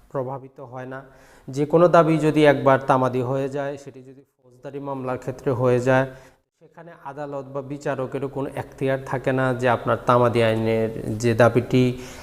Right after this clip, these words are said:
বারিদ হয়ে গেছে, অর্থাৎ খারিজ হয়ে গেছে, সেটিকে উদ্ভব করার কোনো উপায় কিন্তু আদালতের বা বিজ্ঞ বিচারকেরও থাকে না। তো ওই জন্যই তামাদি আইন হচ্ছে একটি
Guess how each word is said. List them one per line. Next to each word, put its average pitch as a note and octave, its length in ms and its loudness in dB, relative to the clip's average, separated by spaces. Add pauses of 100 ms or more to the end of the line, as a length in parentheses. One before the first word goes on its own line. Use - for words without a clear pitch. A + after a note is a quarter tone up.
(140)
বারিদ B2+ 400 8
হয়ে C3+ 300 10
গেছে, A#2 300 2
অর্থাৎ - 320 0
খারিজ C3 400 2
হয়ে B2+ 240 6
গেছে, A#2 340 0
সেটিকে B2+ 400 0
উদ্ভব A#2+ 380 0
করার B2 400 2
কোনো B2 380 0 (720)
উপায় B2+ 340 4
কিন্তু B2 360 0 (120)
আদালতের B2 580 4
বা A#2 180 4
বিজ্ঞ B2 360 -2
বিচারকেরও A2+ 720 0 (160)
থাকে A2 260 -2
না। G2+ 140 -2 (160)
তো D#3+ 80 -8
ওই C3 120 2
জন্যই C#3+ 280 8
তামাদি C#3+ 380 8
আইন B2 160 6
হচ্ছে C3+ 300 2
একটি C#3+ 260 2